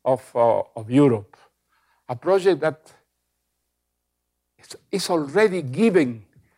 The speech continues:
extraordinary manifestations of success. For the first time in history,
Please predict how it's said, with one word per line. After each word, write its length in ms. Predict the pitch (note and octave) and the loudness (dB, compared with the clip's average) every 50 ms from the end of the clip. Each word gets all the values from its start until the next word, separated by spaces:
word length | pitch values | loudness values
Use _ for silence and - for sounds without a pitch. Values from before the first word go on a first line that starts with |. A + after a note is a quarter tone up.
| _ _ _ _ - | _ _ _ _ -10
extraordinary 1160 | D3+ - - - - - G3 G3 G3 F#3 D#3+ E3 D#3 D3+ D#3 D#3 D#3 D#3 D#3 D3+ D3 C#3 B2+ - - - - - _ _ _ _ - | -10 -10 -12 -14 -6 0 2 2 2 2 0 -6 -8 -4 -2 -2 0 0 0 -2 -2 -2 -4 -4 -4 -4 -4 -6 _ _ _ _ -6
manifestations 1000 | D#3 E3 E3 E3 D#3+ D3 - D3 B2+ - - F#3 F3+ F3+ D3+ - E3+ D#3+ - - | -2 -2 0 0 -2 -4 -6 -10 -12 -8 -2 0 0 0 0 -2 -8 -12 -10 -12
of 120 | C#3+ - | -12 -12
success. 720 | - D#3 C3 - - - A3+ A3 E3+ A#2+ - - - - - _ _ _ _ _ _ _ _ _ _ _ _ _ | -12 -14 -12 -6 -2 0 2 2 2 0 -2 -4 -6 -8 -10 _ _ _ _ _ _ _ _ _ _ _ _ _
For 180 | - E3 E3 D#3 | 2 2 2 4
the 280 | D3 E3+ E3 D#3+ - _ | 4 2 2 2 0 _
first 460 | _ - - - A#3+ B3 G#3 - - | _ -12 -4 0 0 0 0 -2 -4
time 260 | - A#3+ A#3+ A#3+ A3+ F3 | -2 0 0 0 -2 -4
in 120 | D#3+ D3+ | -6 -8
history, 840 | C3 - - C4 B3 E3+ - - - E3 C#3+ C#3+ C3 C3+ D3 D3+ - | -6 -2 0 0 0 0 -2 -2 -2 -2 -2 -2 -6 -10 -12 -16 -20